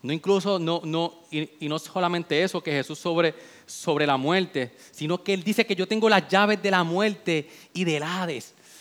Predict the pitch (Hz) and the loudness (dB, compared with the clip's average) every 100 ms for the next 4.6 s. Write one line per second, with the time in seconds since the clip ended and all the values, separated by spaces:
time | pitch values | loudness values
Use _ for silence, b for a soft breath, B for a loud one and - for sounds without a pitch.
0 | B 185 190 214 233 220 226 254 233 220 | B -2 2 4 4 2 2 0 0 4
1 | 254 262 233 233 220 214 202 185 214 240 | 4 4 4 4 4 6 6 6 4 2
2 | - 143 - _ _ _ _ _ _ _ | -2 -8 -10 _ _ _ _ _ _ _
3 | _ 147 156 208 220 202 180 190 196 190 | _ -6 -2 0 2 4 4 4 4 4
4 | 196 180 156 135 123 104 | 4 4 2 -4 -6 -16